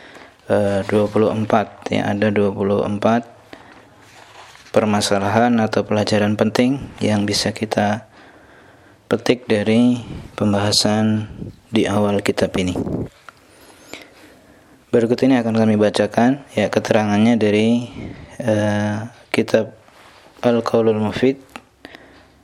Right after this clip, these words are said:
karya Syekh Muhammad Ibn Shalih Al-Utsaimin rahimahullah. Di antaranya yang pertama, dikatakan oleh Syekh Muhammad bin Abdul Wahhab bahwasanya di dalam bab ini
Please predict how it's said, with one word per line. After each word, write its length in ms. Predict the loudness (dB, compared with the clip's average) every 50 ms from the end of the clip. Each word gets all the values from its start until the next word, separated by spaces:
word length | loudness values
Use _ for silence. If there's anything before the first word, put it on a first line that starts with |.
| _ _ _ _ _ _ _ _
karya 800 | -4 -2 0 2 2 2 4 4 4 2 2 0 -2 -4 -6 -10 -14 -18 _ -12 -4
Syekh 240 | -2 0 0 0 0
Muhammad 480 | 0 2 2 2 4 2 2 0 -2 -2
Ibn 240 | -2 0 0 0
Shalih 400 | 0 0 0 0 2 2 0 0
Al-Utsaimin 720 | 0 0 0 0 0 0 2 2 4 4 4 2 0 -2 -6 -16 -20 -14 -6 -2
rahimahullah. 720 | -2 0 0 0 0 0 0 0 0 -2 -2 -4 -4 -6 -10 -16 -20 -20 -20 _ _ -20 -20 _ _ _ _ _ _ -20 _ _ _ _ -20 _ _ -20 -20 -20 _ _ -18 -18 -18 -18 -20 -20 -20 -20 -20 -20 -20 -20 -20 -20 -20 -20 -20 -20 -20 _ _ _ _ _ _ _ _ 0
Di 80 | 2 2
antaranya 480 | 4 4 4 4 4 4 2 2 2
yang 160 | 2 2 0
pertama, 800 | 0 0 0 0 2 2 2 4 4 4 4 4 2 2 0 -2 -6 -4
dikatakan 560 | -2 0 2 2 2 2 2 2 2 2 2
oleh 160 | 2 0 0
Syekh 240 | 0 0 0 0 0
Muhammad 400 | 0 0 2 4 2 2 2 2
bin 80 | 0 0
Abdul 320 | 0 0 2 2 2 2
Wahhab 480 | 2 2 2 2 2 2 0 -2 -8 -20 -20 -20 -20 -20 -20 -20 -20 -20 -20 -20 -20 -8
bahwasanya 720 | -2 0 0 2 2 2 0 2 2 2 2 2 2 2 2
di 160 | 2 2 2
dalam 320 | 2 2 2 2 0 2
bab 160 | 2 2 2
ini 560 | 2 0 0 2 2 2 2 2 2 0 -2